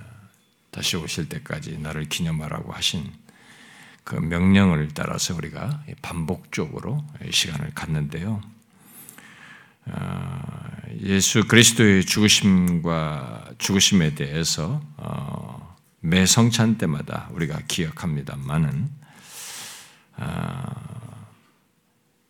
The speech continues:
어쩌면 이 시간에는 그 예수 그리스도의 죽으심과 관련된 내용을 우리는 이렇게 반복해서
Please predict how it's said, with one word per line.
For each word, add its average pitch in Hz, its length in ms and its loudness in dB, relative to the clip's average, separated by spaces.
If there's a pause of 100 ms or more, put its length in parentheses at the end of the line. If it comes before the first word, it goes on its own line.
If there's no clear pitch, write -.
(400)
어쩌면 110 440 8
이 92 120 8
시간에는 87 760 2 (1080)
그 - 200 -6
예수 127 360 4
그리스도의 95 560 0
죽으심과 80 720 -2
관련된 71 600 -2
내용을 67 600 -4 (360)
우리는 69 420 -8 (340)
이렇게 - 200 -16
반복해서 73 680 -6